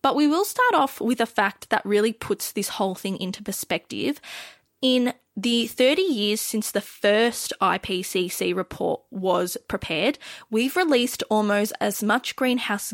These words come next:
gas emissions into the atmosphere as humans did throughout our entire history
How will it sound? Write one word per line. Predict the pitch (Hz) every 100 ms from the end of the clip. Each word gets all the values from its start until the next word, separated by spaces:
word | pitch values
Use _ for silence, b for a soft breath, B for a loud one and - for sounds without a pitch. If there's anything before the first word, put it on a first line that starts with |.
| 190
gas | 214 226 - -
emissions | 208 202 226 190 180 202 -
into | - 208 - 196
the | 180 -
atmosphere | - 233 240 - - 233 262 B B B 208
as | 208
humans | - - 262 277 294 277 214
did | 233 226
throughout | - 196 190 -
our | 202 196 196
entire | 196 - - - 233 233 240 240
history | - 220 - - 180 160